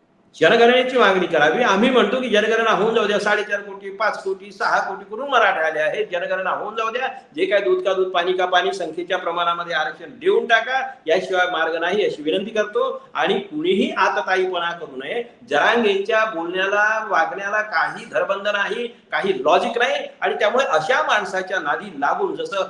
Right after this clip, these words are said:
अण्णा हजारे सारख्या माणसाच्या नादी लागून देशाचं वाटोळं झालं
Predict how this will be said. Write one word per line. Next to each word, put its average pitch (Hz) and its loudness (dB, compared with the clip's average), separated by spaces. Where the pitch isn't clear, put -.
अण्णा 165 4
हजारे 202 2
सारख्या 190 -2
माणसाच्या 185 -4
नादी 170 -2
लागून 170 -4
देशाचं 214 0
वाटोळं 180 0
झालं 143 -2